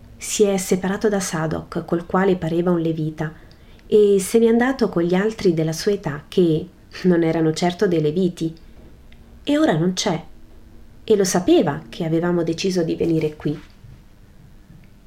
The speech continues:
Filippo non dice nulla. Bartolomeo stringe le labbra fino ad annullarle, quasi per fare barriera al giudizio che gli sale dal cuore. "Bene, bene, andiamo lo stesso,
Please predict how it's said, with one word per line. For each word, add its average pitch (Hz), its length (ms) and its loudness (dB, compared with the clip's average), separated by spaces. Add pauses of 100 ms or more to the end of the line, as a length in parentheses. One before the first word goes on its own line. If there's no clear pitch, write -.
(560)
Filippo 185 540 -2
non 147 160 -6
dice 175 260 -2
nulla. 156 400 -2 (640)
Bartolomeo 165 800 -2
stringe 160 480 -2
le 160 100 0
labbra 160 400 -4
fino 262 320 0
ad 214 100 0
annullarle, 165 840 0 (360)
quasi 175 480 -2
per 160 120 -6
fare 165 320 -4
barriera 160 440 0
al 170 80 0
giudizio 175 480 -4
che 160 140 -6
gli 156 100 -6
sale 156 260 -4
dal 160 200 -4
cuore. 147 400 -10 (1400)
"Bene, 160 400 2
bene, 160 500 -2
andiamo 269 360 2
lo 240 100 4
stesso, - 640 -2